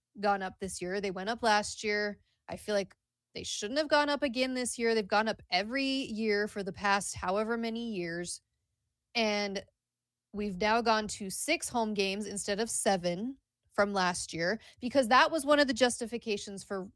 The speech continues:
raising the prices last year was, well, you're getting seven home games, so of course we're gonna raise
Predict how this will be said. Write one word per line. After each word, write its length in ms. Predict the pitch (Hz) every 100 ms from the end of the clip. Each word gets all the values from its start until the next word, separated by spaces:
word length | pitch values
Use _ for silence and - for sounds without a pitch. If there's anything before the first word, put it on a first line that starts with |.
| _
raising 380 | 214 196 190 196
the 80 | 190
prices 400 | 190 185 208 226
last 340 | 302 311 -
year 140 | 175 156
was, 180 | 180
well, 400 | 196 233 226 220
you're 200 | 214 220
getting 280 | 208 247 240
seven 420 | 214 - 247 233 233
home 280 | 220 214
games, 400 | 202 233 208 185
so 340 | - 196 185 180
of 180 | 190 180
course 280 | 226 220
we're 60 | 208
gonna 220 | 196 190
raise 580 | 180 185 180 180 175 -